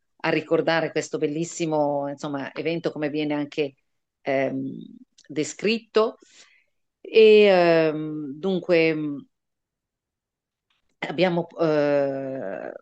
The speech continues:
Yitro che riconosce dunque la grandezza e la potenza di Hashem,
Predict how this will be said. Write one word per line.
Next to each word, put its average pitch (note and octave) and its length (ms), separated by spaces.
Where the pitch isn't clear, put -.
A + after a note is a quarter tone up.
Yitro D#3+ 280
che - 140
riconosce F#3 680
dunque D#3+ 420
la D3 100
grandezza D3+ 920
e - 60
la C#3+ 120
potenza E3 600
di C3+ 140
Hashem, G3+ 600